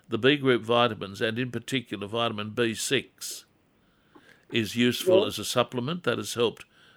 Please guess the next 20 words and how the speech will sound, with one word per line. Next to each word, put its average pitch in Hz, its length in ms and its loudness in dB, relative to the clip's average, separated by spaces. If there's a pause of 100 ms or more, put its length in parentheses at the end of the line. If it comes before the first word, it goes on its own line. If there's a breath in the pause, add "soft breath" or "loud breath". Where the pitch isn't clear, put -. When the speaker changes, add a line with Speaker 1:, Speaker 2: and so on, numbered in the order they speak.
Speaker 1:
uh, 104 180 -4
quite 120 260 4
a 101 40 0
few 120 220 -2
people 117 440 0
and 110 120 -4
has 107 120 -8
called 113 300 0
up 107 200 -2
in 101 100 -14
some 123 220 -2
of 104 100 -4
our 104 140 0
literature 113 580 -4 (580 soft breath)
as 104 280 2
a 107 40 2
useful 110 560 0
agent 107 680 -2
to 113 100 -4
prescribe. 104 800 -4